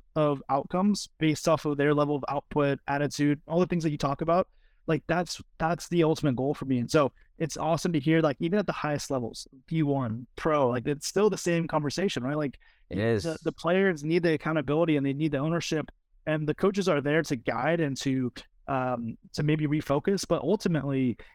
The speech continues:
Speaker 1: I mean, the, the players are the direct outcomes, right? Like, there's little things that coaches can do to make outcomes, but, um, the other thing too is if you never played i-,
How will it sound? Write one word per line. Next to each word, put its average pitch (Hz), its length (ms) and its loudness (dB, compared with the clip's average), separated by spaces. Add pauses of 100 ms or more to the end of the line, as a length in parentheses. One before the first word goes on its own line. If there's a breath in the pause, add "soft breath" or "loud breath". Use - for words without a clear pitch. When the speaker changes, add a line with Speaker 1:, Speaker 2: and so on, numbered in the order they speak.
(140)
Speaker 1:
I 143 60 0
mean, 127 380 2 (420)
the, 151 280 -8 (220)
the 143 160 -2
players 165 360 2
are 143 280 0
the 147 320 0
direct 139 300 0
outcomes, - 500 -4
right? 147 200 2
Like, 151 240 0
there's 151 240 -2
little 190 220 2
things 165 240 0
that 147 120 -2
coaches 156 260 -2
can 139 140 -4
do 139 100 2
to 147 80 -2
make 139 180 -2
outcomes, 151 420 -2
but, 156 160 -2 (340 soft breath)
um, 139 460 0 (840)
the 160 140 0
other 202 140 4
thing 175 200 -2
too 165 300 2
is 135 220 -4
if - 160 -8
you 170 60 2
never 180 160 2
played 175 180 2
i-, 143 180 0